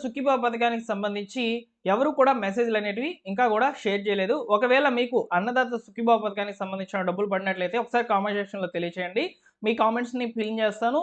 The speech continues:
ప్రతి ఒక్కరికి కూడా తెలిసేలా చేస్తానన్నమాట. అయితే ఇప్పుడు నేను వీడియో ఎందుకు చేస్తున్నానంటే, so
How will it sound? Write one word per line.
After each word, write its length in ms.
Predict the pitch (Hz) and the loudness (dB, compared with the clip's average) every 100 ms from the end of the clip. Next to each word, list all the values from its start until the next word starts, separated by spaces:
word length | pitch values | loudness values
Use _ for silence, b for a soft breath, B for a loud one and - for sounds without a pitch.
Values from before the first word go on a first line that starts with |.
| 330 | 0
ప్రతి 200 | 226 208 | 0 0
ఒక్కరికి 260 | 202 208 220 | -2 -4 -4
కూడా 120 | 208 214 | -4 -4
తెలిసేలా 360 | 190 190 196 185 | -4 -2 -2 -2
చేస్తానన్నమాట. 600 | 170 165 180 180 175 175 240 349 - _ _ 185 | -2 -2 -6 -6 -4 0 2 0 -6 _ _ 2
అయితే 200 | 269 320 285 | 2 2 0
ఇప్పుడు 220 | 233 269 285 | -2 0 2
నేను 120 | 277 247 | 2 2
వీడియో 200 | 247 277 262 | 2 2 2
ఎందుకు 180 | 262 247 | 0 0
చేస్తున్నానంటే, 680 | 233 233 226 208 185 190 233 226 247 _ _ _ | 0 0 -2 0 -2 0 0 0 -4 _ _ _
so 80 | - | 0